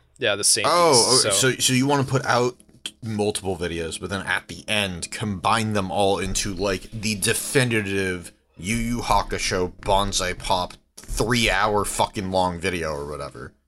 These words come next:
Speaker 1: Yeah.
Speaker 2: Gotcha.
Speaker 1: Yep. Yep. And hopefully that will, I mean, that will definitely do well, you know?
Speaker 2: Yeah, yeah, yeah.
Speaker 1: Uh, so, yeah, I think it, like, I think it's really important. Um,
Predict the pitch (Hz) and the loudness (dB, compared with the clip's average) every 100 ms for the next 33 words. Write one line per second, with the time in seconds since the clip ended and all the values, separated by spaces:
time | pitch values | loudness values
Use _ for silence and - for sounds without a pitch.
0 | _ _ _ 131 123 110 90 - _ - | _ _ _ -2 2 2 0 -4 _ -20
1 | - _ _ 95 95 - 98 - _ _ | -20 _ _ 0 2 2 0 -2 _ _
2 | _ _ - 101 - _ _ 113 107 120 | _ _ -2 -2 -2 _ _ -8 -6 -6
3 | 113 120 113 107 101 101 101 98 120 - | -6 -4 -2 0 0 -2 -8 -4 -4 -4
4 | - - - - _ - 107 104 95 95 | -14 -20 -20 -20 _ -10 -2 0 -2 -6
5 | _ _ - - 147 - 147 131 151 135 | _ _ -20 -16 -16 -2 0 4 6 6
6 | - 131 - 120 107 113 104 - 101 98 | 4 2 0 -2 -4 -6 -8 -6 -6 -2
7 | - - - _ - 131 110 104 104 101 | -2 -2 -8 _ -6 0 2 2 2 2
8 | 87 87 73 110 110 101 101 90 - _ | 2 -2 0 4 4 4 0 -6 -16 _
9 | - - - 123 113 110 107 104 - 151 | -6 0 4 6 6 4 2 -2 -8 -4
10 | 120 104 113 147 139 127 131 120 - 127 | 0 0 0 0 0 -2 0 0 0 -2
11 | 120 - 127 - 123 117 - 120 107 117 | -2 -4 -4 -2 -2 -2 -2 -2 -2 -6
12 | - _ 120 107 104 104 107 | -16 _ -6 -4 -4 -6 -12